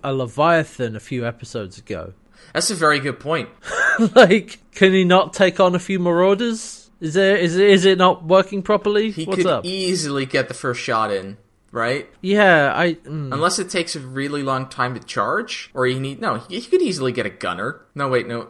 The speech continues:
Speaker 2: Yeah, Sikozu could easily g-, be the gunner on this.
Speaker 1: Yeah, it seems a bit odd that the, I mean, <sighs> on the one hand, I, I can see what they're trying to do, because they also, they want to use Lolan to escape. So if you're,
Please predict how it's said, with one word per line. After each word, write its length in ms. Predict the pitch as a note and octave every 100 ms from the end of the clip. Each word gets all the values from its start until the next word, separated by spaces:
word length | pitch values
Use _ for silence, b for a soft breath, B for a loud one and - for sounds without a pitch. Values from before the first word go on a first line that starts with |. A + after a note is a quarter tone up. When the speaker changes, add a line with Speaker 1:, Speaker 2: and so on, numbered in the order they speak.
| -
Speaker 2:
Yeah, 320 | G3+ A2+ -
Sikozu 440 | - G#3 A#3+ A#3 D#3
could 160 | C#3+
easily 300 | A#2+ A#2 A2
g-, 340 | G2+ A#2 A2 F#2+
be 160 | B2
the 100 | G#2+
gunner 260 | G#2 F#2+ F#2+
on 120 | F#2+
this. 300 | G#2 D#3 - _ -
Speaker 1:
Yeah, 300 | G#3 G#3+ F#3+
it 160 | F#3+ G3+
seems 360 | - B3 A#3+ A3+
a 40 |
bit 200 | G#3 G#3+
odd 320 | E3+ F3 D3+
that 220 | D3 B2+
the, 240 | C#3+ C3 C3 _ _ _ _ -
I 80 | E3
mean, 260 | F3+ F3 - B B B
<sighs> 360 | B B _ -
on 120 | F#3
the 80 | F3+
one 200 | F3+ G3
hand, 240 | G#3+ G#3+
I, 220 | G#3 G#3 G#3 b b b b
I 100 | F3+
can 160 | F3+ G3
see 220 | - G3+ F#3 F3+ _
what 260 | E3 E3+ F#3
they're 80 | F3
trying 280 | F#3+ F3+
to 100 | F3
do, 160 | E3+ F#3+
because 420 | F#3+ F3+ D#3 C3+
they 160 | - D#3
also, 220 | D3+ D#3+ D3+
they 180 | D3 D3+
want 200 | D#3 D3
to 120 | D3
use 240 | C#3+ C3
Lolan 460 | C#3 C3 B2+ B2+ A#2+ -
to 120 | - C3+
escape. 600 | A#2 - - C#3 D#3+ - _
So 720 | - - E3 D3 D3 C#3+ C#3
if 220 | C#3+ - C#3+
you're, 220 | C#3